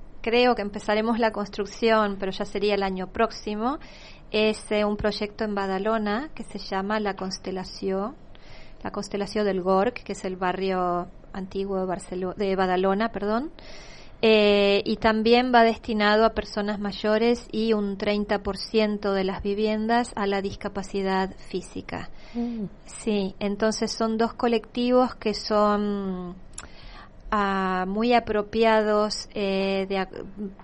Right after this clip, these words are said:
Speaker 1: por sus necesidades de, de, de hacer un proyecto en con-, conjunto, porque, por ejemplo, en los espacios, eh, comunes, eh, están muy enfocados a la rehabilitación, a la fisioterapia,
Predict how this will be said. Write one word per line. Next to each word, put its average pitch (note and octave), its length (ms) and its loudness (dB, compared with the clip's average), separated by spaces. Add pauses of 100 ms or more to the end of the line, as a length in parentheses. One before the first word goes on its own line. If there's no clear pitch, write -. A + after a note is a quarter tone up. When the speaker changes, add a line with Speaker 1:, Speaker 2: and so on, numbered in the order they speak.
Speaker 1:
por G#3 160 -2
sus G#3 220 -2
necesidades G#3 1080 2
de, G#3 160 0
de, G3 400 -4
de F#3 560 0
hacer - 240 -4
un G#3 60 -2
proyecto G#3 340 -6
en G3+ 60 -4
con-, F#3 320 -6
conjunto, G3+ 800 0 (580)
porque, G#3 640 4
por G3+ 100 2
ejemplo, G3+ 360 0
en G#3+ 60 4
los G3+ 140 0
espacios, - 540 -6 (120)
eh, F#3+ 240 0
comunes, A#3 720 0
eh, F#3 420 0
están G#3 260 0
muy A3 220 2
enfocados G#3+ 640 2
a G3 80 -2
la F#3+ 120 0
rehabilitación, F#3 1040 -2
a G#3+ 60 0
la G3 120 -4
fisioterapia, G#3+ 1120 0